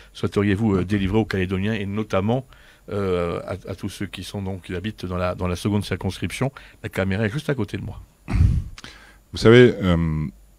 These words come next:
Speaker 2: la, la, la, la force des futurs députés calédoniens, ce sont les Calédoniens eux-mêmes qui vont la leur donner. Euh, c'est pas le fait d'être soutenu par tel ou tel ou tel parti, c'est pas le fait d'a-,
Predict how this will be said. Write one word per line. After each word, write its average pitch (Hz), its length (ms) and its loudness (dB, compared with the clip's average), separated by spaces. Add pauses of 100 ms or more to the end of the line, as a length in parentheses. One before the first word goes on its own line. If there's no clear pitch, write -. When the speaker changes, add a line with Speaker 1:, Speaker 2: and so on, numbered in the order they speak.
(1600)
Speaker 2:
la, 107 240 8
la, 101 260 8
la, 85 240 4
la 90 160 6
force - 600 2
des 82 160 -2
futurs 107 460 -2
députés 85 600 -2 (180)
calédoniens, 85 680 2 (400)
ce - 160 0
sont 113 180 0
les 90 120 4
Calédoniens 87 800 2
eux-mêmes 104 480 4 (120)
qui - 140 -8
vont 82 180 0
la 80 160 -2
leur 76 220 -6
donner. 71 340 -2 (680)
Euh, 69 380 -4
c'est - 240 -4
pas 104 220 8
le 82 100 4
fait 92 200 0
d'être 78 200 -2
soutenu 87 540 0
par 69 260 -6
tel 82 240 0
ou 76 60 -8
tel 78 240 -2
ou 69 60 -12
tel 71 200 -4
parti, 107 500 -2
c'est - 200 -12
pas 92 160 4
le 85 80 4
fait 78 320 -2
d'a-, 69 420 -4